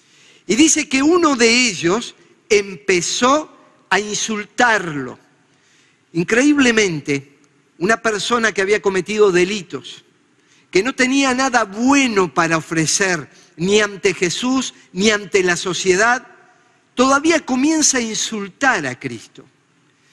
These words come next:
¿Sabe cuántas personas que pagan las consecuencias de sus pecados y de sus errores, en lugar de declarar, "Yo soy un pecador y necesito al Salvador",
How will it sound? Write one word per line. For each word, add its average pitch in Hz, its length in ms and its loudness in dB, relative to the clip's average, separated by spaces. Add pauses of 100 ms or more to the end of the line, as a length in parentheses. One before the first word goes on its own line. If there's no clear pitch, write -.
(120)
¿Sabe 294 240 -2
cuántas 277 480 -4
personas 156 760 -6 (1080)
que 202 220 4
pagan 285 420 0
las 220 140 0
consecuencias 208 760 -4
de 175 80 0
sus 160 220 -10
pecados 202 960 -2
y 185 120 0
de 170 120 2
sus 160 300 -6
errores, 170 640 -4 (600)
en 156 120 0
lugar 262 360 2
de 247 100 2
declarar, 233 840 0
"Yo 214 180 -4
soy 226 240 -2
un 196 160 -6
pecador 208 760 0
y 208 80 -6
necesito 196 640 0
al 180 80 -2
Salvador", 180 680 0